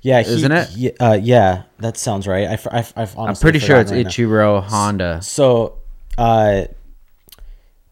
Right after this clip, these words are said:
Speaker 1: basically, that's his son. And his son decided to move more forward with motorsport,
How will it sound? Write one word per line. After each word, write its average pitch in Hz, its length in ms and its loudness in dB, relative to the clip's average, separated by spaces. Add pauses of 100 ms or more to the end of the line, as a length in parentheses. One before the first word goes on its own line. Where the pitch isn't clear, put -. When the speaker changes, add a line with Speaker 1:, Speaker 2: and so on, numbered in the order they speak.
Speaker 1:
basically, 156 680 -2 (240)
that's 127 200 0
his - 120 -2
son. 98 400 -6 (560)
And 123 160 -4
his 127 100 -4
son 131 300 -4
decided 120 460 -2
to 117 60 -4
move 113 240 -6
more 107 220 -4
forward 107 320 -4
with 95 120 -8
motorsport, 95 760 -6